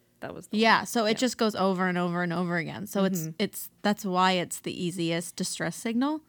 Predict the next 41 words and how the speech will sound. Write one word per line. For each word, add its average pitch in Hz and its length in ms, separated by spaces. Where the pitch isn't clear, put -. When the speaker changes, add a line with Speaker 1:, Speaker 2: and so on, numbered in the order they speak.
Speaker 1:
Right, - 260
right. 160 160
Speaker 2:
Um, 175 180
because 190 280
you - 40
can't 208 260
really 185 180
mess 170 260
it - 60
up. 190 220
<laughs> - 40
Like, 214 420
Speaker 1:
<laughs> - 320
Speaker 2:
but 196 380
the 208 160
rest 226 260
of 330 100
Morse 262 220
code 196 220
is 208 120
so 285 380
difficult. 190 580
Speaker 1:
Apparently 320 440
Andy 185 300
could 143 200
mess 139 180
it 139 60
up - 220
because 151 520
he 240 100
Speaker 2:
Yeah. 277 140
Speaker 1:
had, 190 160
he - 200
had - 160
to 320 80
be 277 140
transferred 180 600
out. 151 320
He 208 120
wasn't 208 280
allowed 156 420